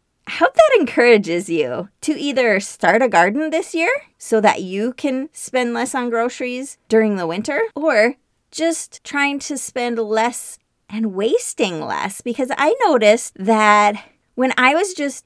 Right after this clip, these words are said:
using out of the fridge what we had, I wasn't throwing away as much. And I don't throw anything away because we compost everything, and I have vermicompost where I feed my worms, the, like, lettuce and stuff that goes bad.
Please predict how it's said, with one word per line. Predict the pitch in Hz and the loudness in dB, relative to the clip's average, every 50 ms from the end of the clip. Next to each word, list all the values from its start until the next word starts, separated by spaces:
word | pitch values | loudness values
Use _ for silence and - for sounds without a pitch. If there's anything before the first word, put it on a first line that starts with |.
| _ _ | _ _
using | - 247 254 277 254 277 277 262 247 - | -6 -4 -2 -2 -2 -2 -4 -4 -4 -2
out | - 240 247 247 | 0 0 2 2
of | 254 226 | 2 0
the | 233 | 0
fridge | - - - 254 240 226 233 226 220 226 - - - _ _ _ _ _ _ _ _ | -2 -2 -4 -2 0 0 0 0 -2 -4 -10 -12 -14 _ _ _ _ _ _ _ _
what | - 233 226 - | 0 0 0 0
we | - 247 240 233 214 196 _ - | 0 -4 -4 -4 -6 -8 _ -16
had, | - - - 240 226 226 233 269 311 523 - - _ _ _ _ _ - | -18 -12 -4 0 2 2 4 2 2 0 -2 -10 _ _ _ _ _ -12
I | - 220 | -10 -4
wasn't | 247 254 240 311 330 - - | -2 -2 -2 -2 -4 -8 -10
throwing | - - 240 240 240 240 240 233 | -14 -8 -4 -4 -2 -2 -2 -2
away | 214 180 170 160 160 170 185 | 0 0 0 0 0 -2 -2
as | 185 175 160 - | -4 -4 -6 -8
much. | 156 - - - - - - - - _ _ _ _ _ _ _ | -10 -12 -12 -12 -10 -12 -14 -14 -14 _ _ _ _ _ _ _
And | - 220 240 | -4 0 2
I | 240 285 | 4 4
don't | 339 381 320 247 - | 6 4 4 2 2
throw | 240 240 | 2 2
anything | 233 233 226 226 220 240 214 196 | 2 4 2 0 0 0 -2 0
away | 180 170 175 180 175 | 0 0 2 2 0
because | 180 185 - 240 170 | 0 -2 -4 -4 -4
we | 196 165 | -4 -6
compost | - - - 208 202 196 196 214 185 196 - - | -10 -8 -6 -4 -4 -4 -4 -4 -6 -6 -4 -6
everything, | 190 180 190 185 - 190 185 180 | -6 -4 -4 -6 -6 -8 -8 -6
and | 160 147 | -4 -4
I | 147 | -4
have | 165 170 139 135 135 - - _ _ _ - - | -4 -6 -8 -8 -10 -12 -14 _ _ _ -12 -4
vermicompost | 185 233 247 254 240 233 240 262 226 208 202 226 226 233 185 185 214 - - | 0 0 2 2 2 0 2 4 4 4 4 4 2 2 0 0 -2 -2 -2
where | 208 185 | 0 2
I | 165 165 | 2 2
feed | - - 220 208 | 2 -2 -4 -4
my | 202 190 170 | -2 -4 -4
worms, | 165 190 190 190 185 185 180 185 190 190 - - _ _ - | -2 -2 -2 0 0 0 0 -2 -4 -6 -8 -14 _ _ -18
the, | 190 185 170 170 190 180 175 175 170 165 160 156 - - _ - | -16 -14 -8 -6 -4 -4 -2 0 0 0 0 -2 -4 -8 _ -8
like, | 160 156 151 - | -8 -8 -8 -6
lettuce | - 165 160 156 165 165 - - | -4 -4 -2 -2 -2 -4 -6 -8
and | 170 175 | -12 -12
stuff | - - 175 170 - | -6 -4 -4 -4 -4
that | - 180 - - | -4 -10 -8 -6
goes | 175 170 175 196 | -4 -4 -4 -4
bad. | - - 175 170 170 175 185 202 | -2 0 2 4 4 4 2 -2